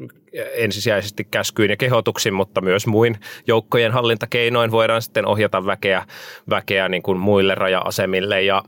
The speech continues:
<clears throat> ja tota, ja sitten oli, oli niin kuin näitä, että haavoittuvaisessa asemassa olevia, olevia sitten pyritään huomioimaan ja sitten sallitaan pääsy turvapaikkaprosessiin.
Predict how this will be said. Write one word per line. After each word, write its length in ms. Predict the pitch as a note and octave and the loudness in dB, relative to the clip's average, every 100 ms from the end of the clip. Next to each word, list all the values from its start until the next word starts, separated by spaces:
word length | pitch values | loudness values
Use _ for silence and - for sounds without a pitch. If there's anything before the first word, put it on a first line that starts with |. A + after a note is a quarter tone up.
| - - | -4 -4
<clears throat> 220 | - C#3+ | -2 -2
ja 160 | A#2 G2 | -2 0
tota, 400 | F#3+ F3 G3 F#2 - _ _ _ _ _ _ - | 0 0 0 -2 -6 _ _ _ _ _ _ -4
ja 100 | A2 | 0
sitten 300 | G#2+ - G#2 | 0 -2 0
oli, 220 | G2 G2+ - | 2 0 0
oli 180 | G#2+ G2+ | 0 2
niin 160 | F#2+ F#2+ | 0 -2
kuin 160 | G2 - | -4 -4
näitä, 360 | G2+ F2+ G2 | -2 -2 -2
että 180 | F2+ - | -2 -2
haavoittuvaisessa 840 | G2 F#2 F2+ - F#2 F2 F2+ F2+ E2+ | 0 2 0 -2 0 0 0 -4 -2
asemassa 480 | F2 F#2 F2+ - F2+ | -2 0 -2 0 0
olevia, 420 | F2 F2 F2 F2 - | 0 0 0 -2 -4
olevia 460 | A2+ F2+ E2+ F2 E2+ | -2 0 2 0 -2
sitten 320 | F#2 - E2 | -6 -6 -4
pyritään 480 | F#2+ E2+ E2 E2 D#2 - - - | -2 -2 -2 -2 -4 -12 -20 -8
huomioimaan 680 | F#2+ F2+ F2 F2 E2 E2+ F2 | 0 2 4 2 2 2 2
ja 100 | F2 | 0
sitten 300 | - F2+ F2 | -2 -6 -4
sallitaan 540 | F#2+ F2 E2+ F#2 E2 | 0 2 2 0 -2
pääsy 300 | E2+ E2 E2 | 0 -2 -4
turvapaikkaprosessiin. 920 | E2+ F2+ E2 E2+ E2+ - F#2 E2 - | -6 -4 -2 -2 -4 -4 -6 -6 -8